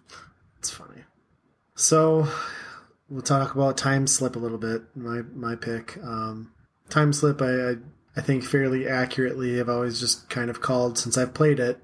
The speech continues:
uh, I call it the poor man's Contra, which I think is exactly the game that it's trying to be gameplay-wise. Um, <clears throat> it's got worse graphics, uh,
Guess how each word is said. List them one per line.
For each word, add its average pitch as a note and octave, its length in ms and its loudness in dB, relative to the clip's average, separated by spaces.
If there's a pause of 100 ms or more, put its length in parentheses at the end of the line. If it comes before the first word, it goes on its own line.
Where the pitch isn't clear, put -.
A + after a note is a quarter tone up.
uh, A2+ 380 -4
I B2 100 -8
call B2 200 -2
it A#2 60 -6
the - 60 -8
poor B2+ 220 0
man's A#2 260 0
Contra, B2 560 -2 (680)
which - 160 -2
I B2 60 2
think A#2 500 -2 (100)
is A#2 240 -2
exactly A#2+ 580 0
the B2+ 160 2
game B2+ 260 2
that B2 140 -2
it's B2 140 -4
trying C3 400 0
to C#3 80 2
be C#3 260 2 (120)
gameplay-wise. C3+ 880 0 (760)
Um, A#2 560 -6 (320)
<clears throat> F#3 440 2 (440)
it's C#3+ 300 -2
got C3+ 540 2 (100)
worse C#3+ 340 2
graphics, C#3+ 800 0 (160)
uh, A2+ 240 -10